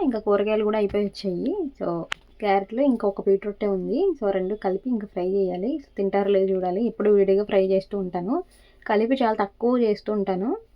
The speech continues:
కానీ ఎటు కాకుండా ఉన్నాయి కదని చెప్పి రెండు మిక్స్ చేసి చేస్తున్నాను ఫస్ట్ టైము. ఇంక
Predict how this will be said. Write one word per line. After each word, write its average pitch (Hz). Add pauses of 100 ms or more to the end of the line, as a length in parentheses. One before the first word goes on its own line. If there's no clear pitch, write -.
(800)
కానీ 214
ఎటు 214
కాకుండా 214
ఉన్నాయి 196
కదని 190
చెప్పి 185 (100)
రెండు 185
మిక్స్ -
చేసి 208
చేస్తున్నాను 185
ఫస్ట్ 165
టైము. 175 (120)
ఇంక 277